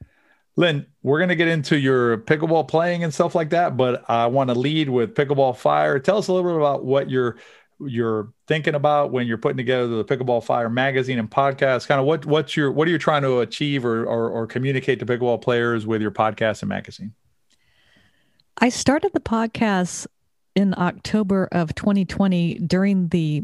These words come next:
Speaker 2: pandemic. I definitely had some extra time on my hands. And honestly, I was really interested in bringing on people who could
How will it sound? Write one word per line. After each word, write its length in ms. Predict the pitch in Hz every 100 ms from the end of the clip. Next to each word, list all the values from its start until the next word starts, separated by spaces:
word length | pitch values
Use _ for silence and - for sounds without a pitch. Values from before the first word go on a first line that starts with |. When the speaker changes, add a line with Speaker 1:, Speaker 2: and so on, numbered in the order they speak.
| -
Speaker 2:
pandemic. 600 | 190 170 151 180 151 151
I 120 | 160
definitely 340 | 156 170 180
had 160 | 170 160
some 160 | - 156
extra 360 | 160 - -
time 260 | 156 165 170
on 80 | 165
my 140 | 160
hands. 340 | 156 190 175 190
And 160 | 185 - - - - - _ -
honestly, 720 | 233 269 - 226 214 202 -
I 320 | 160 165 175 185 _
was 280 | 185 185 165
really 280 | 190 208 208
interested 680 | - 190 214 190 - 185 180
in 380 | 175 170 165 220
bringing 400 | 160 233 349 311
on 180 | 220 180
people 560 | - 220 202 180 165 - - _ _ _
who 220 | - 214
could 460 | - - 196 175